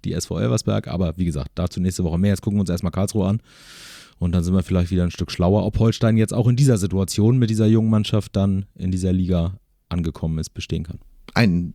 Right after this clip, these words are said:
Speaker 2: wun-, genau richtig, das ist ein Stresstest und, äh, also viele sprechen dann auch immer von Charaktertest, das finde ich jetzt ein bisschen blöd irgendwo, wel-,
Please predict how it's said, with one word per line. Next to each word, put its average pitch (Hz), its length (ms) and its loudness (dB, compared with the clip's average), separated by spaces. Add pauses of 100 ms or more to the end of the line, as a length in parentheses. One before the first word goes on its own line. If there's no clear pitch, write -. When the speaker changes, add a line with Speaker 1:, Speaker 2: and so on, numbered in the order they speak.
(240)
Speaker 2:
wun-, 80 540 -2
genau 120 400 2
richtig, - 460 0 (380)
das 98 180 -2
ist 110 240 -2
ein 101 140 2
Stresstest - 840 -2
und, 95 320 4
äh, 87 360 2 (120)
also 80 280 2
viele 92 240 2
sprechen 90 260 2
dann 85 140 4
auch 80 80 0
immer 85 180 4
von 87 180 0
Charaktertest, 90 680 0
das 87 120 0
finde 95 140 2
ich 80 60 0
jetzt 78 140 -2
ein 87 80 2
bisschen 85 280 2
blöd 90 220 2
irgendwo, 90 360 4
wel-, 73 200 -2